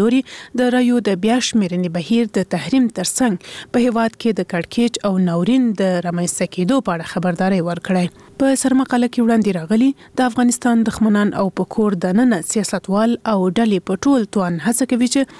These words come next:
د افغانانو ترمنځ د واټن په رامنځته کولو سره ستونزې لا پراخې کړي، څو د ځان په ګټه ترې کار واخلي.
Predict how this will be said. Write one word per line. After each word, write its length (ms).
د 120
افغانانو 500
ترمنځ 640
د 200
واټن 360
په 180
رامنځته 420
کولو 320
سره 180
ستونزې 720
لا 80
پراخې 380
کړي، 160
څو 140
د 160
ځان 320
په 160
ګټه 220
ترې 140
کار 240
واخلي. 320